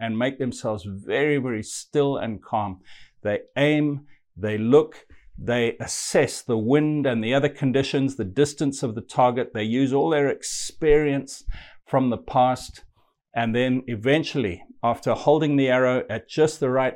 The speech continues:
angle for just the right amount of time, they release it and it shoots towards a target. And if they are a skillful archer or warrior, then the arrow will find its mark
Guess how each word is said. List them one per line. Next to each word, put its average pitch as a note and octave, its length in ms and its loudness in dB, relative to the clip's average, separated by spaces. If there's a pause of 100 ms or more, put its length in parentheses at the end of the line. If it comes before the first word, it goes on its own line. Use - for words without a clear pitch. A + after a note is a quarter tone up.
angle A#2+ 580 -2
for - 160 -12
just C#3 300 -2
the C#3 100 0
right B2+ 200 2
amount A#2 280 -2
of - 140 -10
time, G2 340 -6 (320)
they G2 140 -2
release G2+ 640 -4
it - 260 -14 (320)
and G2+ 160 -8
it - 100 -12
shoots - 760 -4
towards A2 460 -6
a G2 40 -10
target. A#2 540 0 (360)
And A2 140 -2
if C#3+ 160 -2
they C#3+ 320 4
are A#2 200 4
a G2+ 80 -4
skillful E3+ 1000 0 (400)
archer D3+ 580 0 (220)
or G2 180 -8
warrior, C3 600 0 (440)
then A#2+ 520 0
the A#2+ 200 -2
arrow C3 280 4
will A#2 180 -2
find C3+ 760 0
its A#2 220 -8
mark A2 360 -4